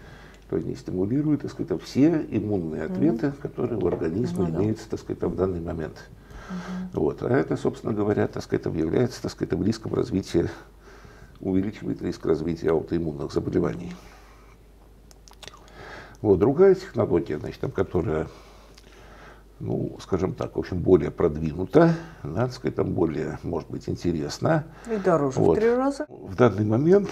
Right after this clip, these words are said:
Speaker 1: да, так сказать, там, может использоваться, скажем, только против, ну, так называемых опухолеассоциированных мишеней. Значит, там, что это такое?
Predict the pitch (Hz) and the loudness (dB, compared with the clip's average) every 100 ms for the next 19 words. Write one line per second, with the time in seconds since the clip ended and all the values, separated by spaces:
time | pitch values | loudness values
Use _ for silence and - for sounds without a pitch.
0 | - 95 123 135 - 104 - 104 135 135 | -6 -2 0 0 -2 -2 -2 0 0 0
1 | 113 - 131 120 123 131 127 - - 92 | -4 2 2 4 0 -2 -6 -8 -8 -6
2 | - 120 - - - 95 92 92 - - | 2 2 2 -2 2 2 2 -2 -4 -10
3 | - - - - - - - 71 - - | -14 -20 -20 -20 -20 -20 -8 -4 -2 -4
4 | - - 92 90 85 - - - - - | -4 -4 -2 -2 -4 -2 -2 -4 -6 -4
5 | 87 - - 90 82 80 82 - 92 - | -4 -4 -4 -2 0 0 -2 -6 -10 -8
6 | 67 - - - - - - - - - | -10 -10 -14 -18 -20 -14 -14 -10 -10 -8
7 | - 110 - - - - - - | -2 -2 -2 -6 -6 -6 -8 -8